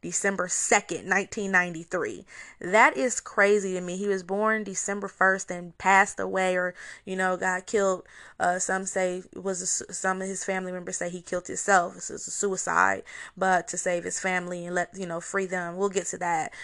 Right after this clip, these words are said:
But how he was born December first and died on December second. That is crazy to me. So let's get into it. Um,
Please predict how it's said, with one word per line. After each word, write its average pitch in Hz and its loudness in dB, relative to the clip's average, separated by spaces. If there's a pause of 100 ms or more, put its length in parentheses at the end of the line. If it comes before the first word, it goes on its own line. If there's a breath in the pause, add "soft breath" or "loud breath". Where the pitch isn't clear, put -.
(140 loud breath)
But 190 0
how 185 4
he 190 -4 (220 loud breath)
was 185 -4
born 226 4
December 190 -4
first 190 6
and 180 -6
died 175 4
on 185 -6
December 175 -6
second. 185 -8
That 180 -2
is 180 -6
crazy 180 -4
to - -12
me. - -14 (540 loud breath)
So 180 4
let's 277 6
get 392 2
into 302 2
it. 180 2
Um, 196 4